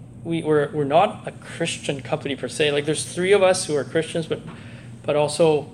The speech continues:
six who aren't. And I'm, I, I don't just hire Christians. But if I look at inside, inwardly, if you're also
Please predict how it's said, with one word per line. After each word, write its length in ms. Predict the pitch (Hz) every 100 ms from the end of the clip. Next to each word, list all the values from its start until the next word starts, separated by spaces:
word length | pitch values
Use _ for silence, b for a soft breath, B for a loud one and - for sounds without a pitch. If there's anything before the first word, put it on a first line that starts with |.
| -
six 380 | - - 196 -
who 140 | 151
aren't. 340 | 156 196 - 120 117 B B B B - -
And 340 | 139 139 139 143
I'm, 120 | 151
I, 260 | 151 160 156
I 20 |
don't 180 | 165 160
just 280 | - 147 -
hire 200 | 139 120
Christians. 680 | 123 123 - - - - - B B B B B B - - -
But 220 | - 175 175 - - - -
if 100 | 196
I 80 |
look 220 | 247 277 269
at 360 | 208 170 - - - -
inside, 640 | - 226 240 - 147 135
inwardly, 680 | 170 202 196 156 123 131 131
if 140 | 127
you're 220 | 147 147 135
also 420 | 139 - 143